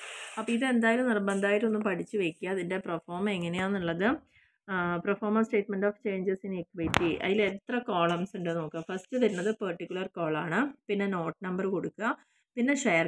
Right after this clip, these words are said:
ക്യാപിറ്റൽ. ഇപ്പം നമ്മൾ പറഞ്ഞ ആ കാര്യങ്ങളാണ് ഇതിൽ വരുന്നത്. ഒന്ന് ഷെയർ ക്യാപിറ്റൽ, രണ്ട് റീറ്റെയിൻഡ് ഏർണിങ്സ്, ഒന്ന് സെക്യൂരിറ്റി പ്രീമിയം റിസർവ്, റീവാലുവേഷൻ സർപ്ലസ്, other റിസർവ്സ്, പിന്നെ ടോട്ടൽ ഇക്വിറ്റി. ഇങ്ങനെയാണ്, ഇത്രയും കോളാണ് വരുന്നത്. ഏഴ്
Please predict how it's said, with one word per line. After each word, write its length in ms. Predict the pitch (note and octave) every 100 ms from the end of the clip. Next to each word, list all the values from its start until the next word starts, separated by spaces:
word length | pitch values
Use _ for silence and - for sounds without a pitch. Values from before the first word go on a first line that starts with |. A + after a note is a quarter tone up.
| F3
ക്യാപിറ്റൽ. 340 | D#3 D#3 E3
ഇപ്പം 140 | E3+ A#3
നമ്മൾ 160 | A3+ A#3
പറഞ്ഞ 300 | A#3 G3+ F#3 G3+
ആ 40 | G3 G#3+
കാര്യങ്ങളാണ് 500 | F3+ F#3 F3 F#3 F3+
ഇതിൽ 120 | F3+ E3
വരുന്നത്. 260 | D#3+ D#3 - G3+
ഒന്ന് 160 | A3+ C4
ഷെയർ 200 | A3 E3 -
ക്യാപിറ്റൽ, 320 | D3+ D3+ F3 E3+
രണ്ട് 180 | F#3 A3 A#3
റീറ്റെയിൻഡ് 400 | E3+ E3+ D#3+ E3
ഏർണിങ്സ്, 300 | D3+ D#3 - E3
ഒന്ന് 140 | A3 A3+
സെക്യൂരിറ്റി 400 | F3 F3+ E3 F3
പ്രീമിയം 280 | F3 E3 E3 D#3
റിസർവ്, 380 | D3+ D3+ D#3+ B3+ - G#3
റീവാലുവേഷൻ 640 | G3+ F3+ F3 D#3+ - F3 -
സർപ്ലസ്, 500 | D3+ - D3+ D3+ A#3+ E4+ _ _ _
other 260 | G3 F#3 G#3+ F#3+
റിസർവ്സ്, 560 | D#3 - D3+ D3+ - C#4 G4+ _
പിന്നെ 160 | F#3+ F3 -
ടോട്ടൽ 320 | C#3+ - G3 D3+
ഇക്വിറ്റി. 380 | - D3+ - C#3 -
ഇങ്ങനെയാണ്, 340 | F#3+ A3+ G3+ F#3
ഇത്രയും 240 | A3 B3 A3+
കോളാണ് 340 | F#3+ F3+ E3+ E3+
വരുന്നത്. 400 | D#3+ E3 D#3 D#3+ C4 - _ _ _
ഏഴ് 240 | G3+ G#3